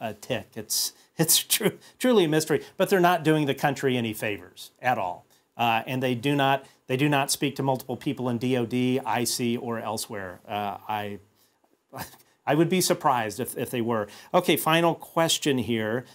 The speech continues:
Uh, has Gillibrand ever addressed lack of U S Air Force involvement? That is actually a question I wish I would have asked, uh, it,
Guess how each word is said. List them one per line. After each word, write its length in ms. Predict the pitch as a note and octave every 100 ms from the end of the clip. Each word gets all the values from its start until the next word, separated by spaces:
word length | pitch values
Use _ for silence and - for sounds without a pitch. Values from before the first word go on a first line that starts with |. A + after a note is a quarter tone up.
| _ -
Uh, 360 | B2 B2 B2 C3+
has 240 | D3 A2+
Gillibrand 640 | A#2 E3+ E3+ D#3 E3 D3+
ever 240 | D#3+ D3+ E3+
addressed 720 | C#3+ G#2+ C#3 D3+ - - C#3
lack 440 | C#3 D3 D3+ -
of 160 | D3+ B2
U 160 | C#3+ C#3
S 160 | B2+
Air 100 | C3+
Force 320 | - C#3 B2+
involvement? 480 | B2+ A#2 B2 B2 G#2+ - -
That 160 | E3+ F#3
is 140 | E3
actually 460 | E3+ E3 E3+ D#3+ E3+
a 100 | C#3
question 580 | - E3+ D#3+ - D#3+
I 200 | D3+ C3
wish 360 | B2 C#3 D3 -
I 140 | D3 C3+
would 200 | B2+ B2+
have 120 | A#2+
asked, 440 | A2+ F#2+ - - -
uh, 300 | C3+ B2 A2 - - D3+
it, 180 | C#3+